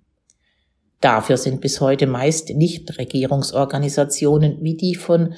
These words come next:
Raimat Djibril Moriba zuständig. Zwar gibt es ein schulisches Pilotprojekt, das zweitausendachtzehn an sechzig Schulen begann.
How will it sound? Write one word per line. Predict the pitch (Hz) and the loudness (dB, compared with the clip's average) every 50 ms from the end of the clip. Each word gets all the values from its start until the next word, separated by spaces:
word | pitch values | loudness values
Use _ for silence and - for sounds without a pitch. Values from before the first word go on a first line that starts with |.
| - - - | -14 -18 -10
Raimat | 165 151 143 135 147 151 151 147 147 143 151 165 - - - - - | -2 0 2 4 4 4 4 2 2 0 0 -2 -4 -8 -10 -4 0
Djibril | 180 151 - - - - 139 139 - 147 - 147 143 143 143 | 0 0 0 0 -2 -2 -2 -2 -4 -4 -2 0 2 2 2
Moriba | 147 139 131 123 127 123 123 - 113 107 107 | 0 -2 -2 -4 -6 -6 -4 -6 -6 -6 -6
zuständig. | - - - 117 120 117 - - 110 113 113 113 - 104 - - - - _ _ _ _ _ _ _ _ _ _ _ _ _ _ _ _ _ _ _ _ _ _ _ _ _ - - - - - - - | -8 -8 -8 -8 -8 -8 -8 -10 -10 -10 -10 -12 -14 -16 -18 -20 -20 -20 _ _ _ _ _ _ _ _ _ _ _ _ _ _ _ _ _ _ _ _ _ _ _ _ _ -20 -18 -18 -18 -18 -14 -6
Zwar | - - 156 143 - | -2 0 0 2 2
gibt | - 208 208 208 - | 2 2 2 2 0
es | 151 - | -2 -2
ein | - 139 127 127 131 131 - | -2 -4 -4 -4 -4 -6 -8
schulisches | - - - 175 202 220 226 196 - - 131 - - | -10 -10 -6 -4 0 0 0 0 0 -2 -4 -6 -6
Pilotprojekt, | - - 143 143 139 135 139 - - - 175 180 190 214 214 - - - - - - - - | -6 -4 -2 0 -2 -2 -2 -2 0 2 4 4 4 2 2 -2 -8 -14 -12 -12 -12 -8 -4
das | 147 139 - - - | -4 -4 -4 -6 -6
zweitausendachtzehn | - 147 143 143 147 - 151 147 151 - 156 151 - - 165 - - - 156 151 156 | -4 -2 -2 -2 -2 -2 -4 -2 -2 -4 -4 -4 -2 -4 -4 -4 -6 -6 -4 -2 -2
an | 151 151 | -2 -2
sechzig | - - 135 135 - - - 151 151 | -2 -4 -6 -6 -8 -8 -8 -8 -8
Schulen | - - - 185 170 165 175 165 | -8 -8 -6 -6 -2 -2 -2 -2
begann. | 165 175 156 - 143 123 117 127 123 117 | -2 -2 0 2 2 2 0 -2 -6 -10